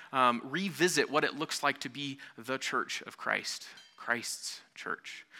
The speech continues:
We don't come here just to be fed, but we come here to serve one another. It's why we, uh, we confess our sins corporately, because we know that our sins affect one another. It's why we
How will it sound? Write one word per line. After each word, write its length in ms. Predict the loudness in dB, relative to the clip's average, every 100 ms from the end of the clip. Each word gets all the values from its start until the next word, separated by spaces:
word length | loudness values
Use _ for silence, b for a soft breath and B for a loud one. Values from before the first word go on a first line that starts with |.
| B -2
We 60 | 0
don't 180 | 0
come 260 | 0 0 0
here 280 | 0 0 2
just 540 | 0 0 0 -4 -8
to 120 | -8 -6
be 140 | -6
fed, 400 | -2 2 2 2
but 100 | -4
we 100 | -6
come 240 | -6 -6
here 200 | -4 -6
to 320 | -4 -4 -6 -8 B -4
serve 440 | 0 4 2 2
one 140 | -2 0
another. 320 | 0 2 0
It's 120 | 6
why 140 | 6
we, 280 | 6 2 -2 B B B
uh, 260 | 8 8 8 2 -8
we 100 | -6
confess 460 | -4 -6 4 4 6
our 100 | 2
sins 300 | 2 -4 -6
corporately, 560 | -2 -2 0 -4 -4 -8
because 240 | -8 -6
we 100 | -2
know 160 | 0 2
that 140 | 4
our 80 | 4
sins 360 | 2 -2 -2
affect 400 | -6 -4 -6 -4
one 120 | -6 -4
another. 400 | -4 -6 -8 B B
It's 160 | 2 6
why 160 | 4 4
we 240 | 0